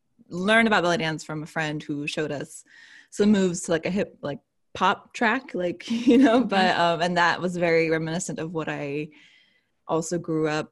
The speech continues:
Speaker 1: listening to. I'm, I'm originally from, um, former Yugoslavia, so it had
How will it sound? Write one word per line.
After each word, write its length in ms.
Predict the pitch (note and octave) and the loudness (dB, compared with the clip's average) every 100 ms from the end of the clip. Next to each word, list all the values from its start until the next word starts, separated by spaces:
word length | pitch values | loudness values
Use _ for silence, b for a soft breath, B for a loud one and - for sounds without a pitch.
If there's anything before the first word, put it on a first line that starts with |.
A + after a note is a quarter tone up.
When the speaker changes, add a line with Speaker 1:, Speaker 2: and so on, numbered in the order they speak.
| - | -12
Speaker 1:
listening 400 | E3+ E3+ G3 D#3 | -8 -6 -6 -8
to. 460 | E3 E3+ D#3 D#3 - | -8 -6 -4 -4 -6
I'm, 340 | - D#3 D#3+ - | -8 -8 -8 -6
I'm 160 | E3 D#3+ | -6 -6
originally 320 | D#3 - - | -8 -8 -8
from, 440 | - D2+ D2 B1+ - | -8 -8 -8 -10 -12
um, 520 | B1+ - - - A3 | -12 -12 -12 -12 -14
former 220 | - D#3+ | -14 -10
Yugoslavia, 640 | D3+ F#3+ - A3 A3+ G#3+ G#3 | -10 -10 -6 -4 -2 -2 -4
so 140 | F3 | -2
it 140 | D#3 | -2
had 260 | F#3+ F3+ | -2 -4